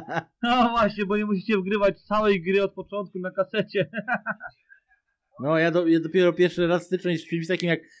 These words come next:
Speaker 1: save i w ogóle ze słowem save i co to, co to w ogóle jest słowo save?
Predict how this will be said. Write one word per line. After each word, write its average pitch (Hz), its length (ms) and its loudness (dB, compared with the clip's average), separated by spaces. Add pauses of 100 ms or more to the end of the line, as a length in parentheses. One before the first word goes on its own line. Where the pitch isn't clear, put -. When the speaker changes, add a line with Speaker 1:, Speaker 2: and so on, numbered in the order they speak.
(120)
Speaker 1:
save 185 340 2
i 175 100 0
w 160 40 4
ogóle 160 180 4
ze 151 100 4
słowem 165 460 4
save 139 220 -4
i 131 40 -10
co 143 120 -10
to, - 200 -10 (280)
co 165 60 -8
to 165 100 -8
w - 20 -4
ogóle 151 140 -4
jest 147 160 -4
słowo 139 260 -6
save? 147 580 -4